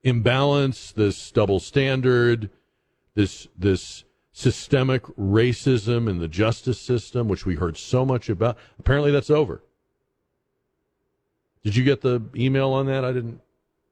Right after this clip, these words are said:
get the email on that. We'll talk about that. Two ten, five nine nine, fifty-five fifty-five.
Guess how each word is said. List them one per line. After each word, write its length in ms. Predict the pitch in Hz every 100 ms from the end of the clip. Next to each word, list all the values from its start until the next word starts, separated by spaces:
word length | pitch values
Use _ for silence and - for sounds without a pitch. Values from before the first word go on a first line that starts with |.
| _ _ _
get 120 | 95
the 140 | 131 143
email 280 | 165 69 58
on 160 | 55
that. 200 | 53 55 _ _ _ _ _ _ _ _ _ _ _ _
We'll 60 | -
talk 220 | 151 139
about 180 | 107 95
that. 220 | 95 95
Two 140 | 156
ten, 360 | 139 147 117 120
five 320 | - 123 107
nine 240 | 120 113 104
nine, 340 | 101 92 104 - _ _ _ _
fifty-five 800 | 143 135 127 120 113 101 90 - - _ -
fifty-five. 800 | 117 104 92 80 69 76 90